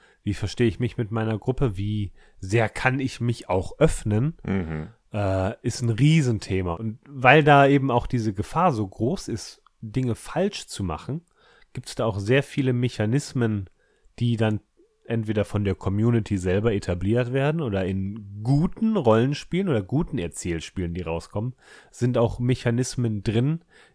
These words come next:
Speaker 1: die die Spieler schützen. Ja, die in, gerade wenn man sich sehr öffnet, kann man ziemlich heftig verletzt werden.
Speaker 2: Mhm.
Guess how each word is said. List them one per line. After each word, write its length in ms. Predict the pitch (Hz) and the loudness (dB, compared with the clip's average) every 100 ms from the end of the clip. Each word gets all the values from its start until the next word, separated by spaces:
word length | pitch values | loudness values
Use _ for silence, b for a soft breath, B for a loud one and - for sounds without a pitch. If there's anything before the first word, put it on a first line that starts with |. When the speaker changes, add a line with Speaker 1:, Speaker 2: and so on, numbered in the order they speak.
| _ | _
Speaker 1:
die 200 | - 123 | -4 -4
die 140 | 117 113 | -2 -6
Spieler 500 | - - 139 127 113 | -6 -2 0 0 -2
schützen. 640 | - - 143 - - - - _ _ _ _ _ _ _ 90 | 0 0 0 -6 -12 -14 -18 _ _ _ _ _ _ _ -6
Ja, 280 | 85 110 | -2 -2
die 240 | 120 117 110 | -2 0 0
in, 400 | 107 104 104 - - | 0 -2 -6 -10 0
gerade 440 | 123 151 156 139 b b b - | 4 6 4 2 b b b 0
wenn 160 | 147 | 4
man 120 | 180 | 4
sich 180 | 143 127 | 2 -2
sehr 380 | 113 110 165 175 | -2 4 6 6
öffnet, 440 | 139 - 123 127 | 2 0 -4 -4
kann 120 | - 120 | -4 -2
man 200 | 117 107 | -2 -6
ziemlich 500 | - 180 160 - - | -4 -2 -2 -2 -2
heftig 380 | 123 - 107 | -2 -4 -8
verletzt 480 | - 90 98 - - | -4 0 0 -2 -10
werden. 280 | 69 69 143 - | -10 -8 -8 -6
Speaker 2:
Mhm. 380 | 90 78 80 | -6 -6 -10